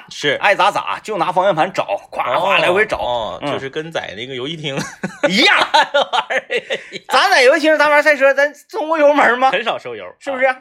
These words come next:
Speaker 2: 哎，咵，咵，就，就，就，就整油门儿。<laughs> 我突然间发现，哦，我特别不适合这个项目。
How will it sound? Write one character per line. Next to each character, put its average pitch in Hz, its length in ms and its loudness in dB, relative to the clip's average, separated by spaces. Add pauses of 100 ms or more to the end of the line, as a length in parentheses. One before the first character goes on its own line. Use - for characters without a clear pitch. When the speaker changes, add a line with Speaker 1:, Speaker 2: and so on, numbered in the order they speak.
Speaker 2:
哎， 143 100 -8
咵， - 300 -8
咵， 208 320 -8
就， 202 160 -16
就， 208 160 -14
就， 185 80 -16
就 190 80 -8
整 156 180 -10
油 143 120 -2
门 139 120 0
儿。 135 220 0 (400)
<laughs> 180 480 0
我 240 100 0
突 285 140 -4
然 294 160 2
间 277 100 2
发 269 160 -2
现， 269 140 -4
哦， 175 540 0 (400)
我 104 120 -4
特 196 160 -4
别 117 140 -2
不 92 100 -12
适 101 160 -10
合 87 140 -10
这 92 80 -14
个 78 80 -14
项 67 220 -10
目。 - 100 -20